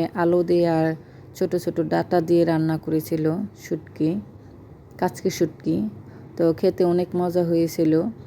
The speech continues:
তাই ভাবলাম দেখি। তো আমার কাছে তো ডাঁটা নেই, আমি দুইটা বেগুন কেটে নিলাম আর একটা আলু। তো দেখা যাক রান্নার পরে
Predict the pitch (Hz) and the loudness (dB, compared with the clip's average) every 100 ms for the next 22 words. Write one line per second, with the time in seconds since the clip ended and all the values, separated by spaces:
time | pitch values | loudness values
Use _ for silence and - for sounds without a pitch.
0 | - - - 170 165 170 165 165 165 160 | -20 -20 -6 -4 0 0 2 2 2 2
1 | 160 - 170 196 - - - - - 185 | 0 0 -4 -4 -8 -18 -20 -12 -4 -2
2 | 180 180 190 180 185 180 175 180 175 170 | -2 -2 -4 -2 0 2 0 2 2 2
3 | 208 247 - - - - 196 175 165 160 | 0 -4 -10 -20 -16 -8 -2 2 2 2
4 | 156 170 170 165 170 170 175 170 175 170 | 2 2 2 2 2 2 0 -2 -4 0
5 | 160 160 165 160 151 165 - 165 156 160 | 2 2 0 0 0 -2 -2 -2 2 2
6 | 156 196 - - - - - - - 180 | 2 -2 -6 -14 -20 -20 -20 -20 -6 -2
7 | 160 156 156 185 208 - - - 170 165 | 2 2 0 -2 -8 -12 -18 -4 0 2
8 | 175 160 170 165 160 160 165 160 156 156 | 4 4 2 2 0 2 0 0 0 2